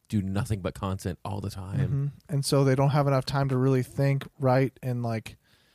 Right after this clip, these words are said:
Speaker 2: there are some god-awful stuff in the Kenobi s-
Speaker 1: Mm.
Speaker 2: series. It's, I think it has promise. I enjoyed it, but, like, there are some really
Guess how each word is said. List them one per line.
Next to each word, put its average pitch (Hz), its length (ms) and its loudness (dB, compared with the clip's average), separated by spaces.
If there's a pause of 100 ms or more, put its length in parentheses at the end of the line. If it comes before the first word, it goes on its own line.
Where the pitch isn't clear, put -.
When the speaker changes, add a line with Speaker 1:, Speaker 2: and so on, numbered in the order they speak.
(680)
Speaker 2:
there 196 180 6
are 160 60 4
some 135 300 -2 (840)
god-awful 139 600 4
stuff - 480 -2 (180)
in 117 300 -4 (160)
the 123 100 -4
Kenobi 117 420 -6 (440)
s- - 140 -6
Speaker 1:
Mm. 85 240 -16
Speaker 2:
series. 139 280 -6 (140)
It's, 202 260 4 (200)
I 180 120 4
think 214 140 6
it 226 40 6
has 190 120 2
promise. 143 480 2
I 135 200 4 (120)
enjoyed 143 400 4
it, 170 240 4
but, 139 240 2
like, 127 240 0
there 156 200 6
are 151 60 6
some 131 340 0 (100)
really 143 500 6